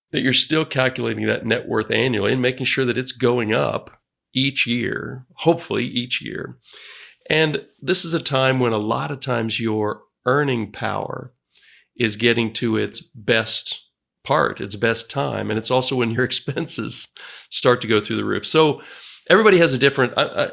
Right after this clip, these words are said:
I'm gonna focus right now on kids and college. And I think it's just important to really set boundaries. And I've got friends and clients who did it different ways.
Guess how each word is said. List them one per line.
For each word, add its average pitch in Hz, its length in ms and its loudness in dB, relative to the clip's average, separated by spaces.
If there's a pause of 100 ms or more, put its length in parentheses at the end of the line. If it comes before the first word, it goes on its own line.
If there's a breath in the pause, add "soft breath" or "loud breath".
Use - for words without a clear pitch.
(160)
I'm 131 240 0
gonna 147 160 4
focus 139 340 2
right 131 160 2
now 117 200 2
on 104 60 -4
kids 139 300 0
and 104 120 -8
college. - 400 -2 (840 soft breath)
And 117 460 2 (640)
I 127 120 2
think 147 100 0
it's 135 140 -2
just 131 180 -2
important 123 320 -2
to 110 60 0
really 110 200 2
set - 320 -6
boundaries. 107 460 0
And 104 100 -2
I've 104 140 0
got 104 300 0 (200)
friends 120 520 2
and 107 200 -6
clients 113 460 0
who 120 240 -6
did 117 160 2
it - 200 -6 (140)
different 117 320 0
ways. 123 440 -2